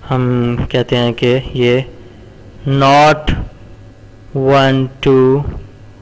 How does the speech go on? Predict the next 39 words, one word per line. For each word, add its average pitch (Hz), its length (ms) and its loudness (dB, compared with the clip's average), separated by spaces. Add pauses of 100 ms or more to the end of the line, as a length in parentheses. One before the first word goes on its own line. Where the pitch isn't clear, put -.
(1800)
function। 131 440 -6 (1000)
ठीक 175 120 -2
है, 196 80 -2
अब 202 200 0
इसको 233 220 2 (100)
one-to-one 214 400 2
function 196 400 0
किस 190 140 0
तरह 180 120 2
से 175 100 2
बनाया 127 280 2
जाए? 107 180 -2 (680)
हमने 180 180 2
देखा 180 260 4
था, 175 200 4
हमने 160 340 0
बात 156 520 0
की 160 160 -2
थी 156 180 0
कि 156 100 0
one 151 180 2
to 156 60 0
one 156 140 0
function 156 380 -2 (320)
इस 160 100 0
तरह 180 160 2
से 180 120 -2
बनाया 147 240 4
जा 143 160 4
सकता 151 280 0
है 151 220 2 (380)
कि 160 100 4 (1300)
हम 165 140 2
इसकी 185 380 0
domain 156 440 4
को 165 120 0
restrict 143 420 -2
कर 123 180 -2
दें, 110 140 -8